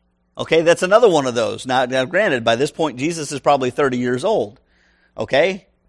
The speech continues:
I'm, I'm forty-three years old. I would still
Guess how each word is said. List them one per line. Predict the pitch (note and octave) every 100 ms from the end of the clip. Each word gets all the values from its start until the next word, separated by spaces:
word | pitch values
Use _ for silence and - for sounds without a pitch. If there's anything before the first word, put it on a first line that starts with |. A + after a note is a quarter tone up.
| _ _ _ _ -
I'm, | B2+ F#3 -
I'm | - E3+ - _
forty-three | - F3 D#3+ F#3 A3
years | B2+ A2
old. | G#2+ F#2+ - _ _ _ _ -
I | A2
would | F3+ D#3 -
still | - A#3 G#3 A2+ A2